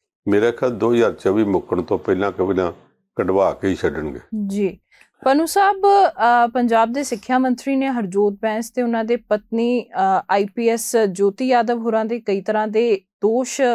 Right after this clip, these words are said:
Speaker 2: ਪਨੂ ਸਾਹਿਬ, ਬੀਤੇ ਦਿਨਾਂ ਦੇ ਵਿੱਚ ਲੱਗੇ ਨੇ ਤੇ ਕੱਲ੍ਹ ਇੱਕ ਸਪਸ਼ਟੀਕਰਨ ਵੀ ਮੰਤਰੀ ਹਰਜੋਤ ਬੈਂਸ ਹੋਰਾਂ ਨੇ ਦਿੱਤਾ ਹੈ।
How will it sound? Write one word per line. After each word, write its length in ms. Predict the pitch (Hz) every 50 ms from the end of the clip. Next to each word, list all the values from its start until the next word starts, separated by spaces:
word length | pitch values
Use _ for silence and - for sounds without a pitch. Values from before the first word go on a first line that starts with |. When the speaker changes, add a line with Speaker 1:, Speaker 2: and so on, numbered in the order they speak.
| 202 214 -
Speaker 2:
ਪਨੂ 160 | - 220 220
ਸਾਹਿਬ, 200 | 220 - 247 233
ਬੀਤੇ 240 | 220 214 202 214 214
ਦਿਨਾਂ 200 | 202 208 214 202
ਦੇ 100 | 196 208
ਵਿੱਚ 240 | 214 220 - - 202
ਲੱਗੇ 240 | 196 180 175 214 220
ਨੇ 220 | 233 233 233 247 - - - - - _ -
ਤੇ 100 | - 240
ਕੱਲ੍ਹ 240 | 233 269 254 269 269
ਇੱਕ 80 | 262
ਸਪਸ਼ਟੀਕਰਨ 720 | - - - 277 262 - - - 294 - 302 302 294 285
ਵੀ 160 | 277 285 277 269
ਮੰਤਰੀ 400 | 269 262 247 233 - 262 262 240
ਹਰਜੋਤ 320 | 226 196 196 208 208 196
ਬੈਂਸ 340 | 208 214 220 233 226 - 240
ਹੋਰਾਂ 180 | 226 214 214
ਨੇ 100 | 214 214
ਦਿੱਤਾ 300 | 208 185 180 - - 220
ਹੈ। 100 | 226 233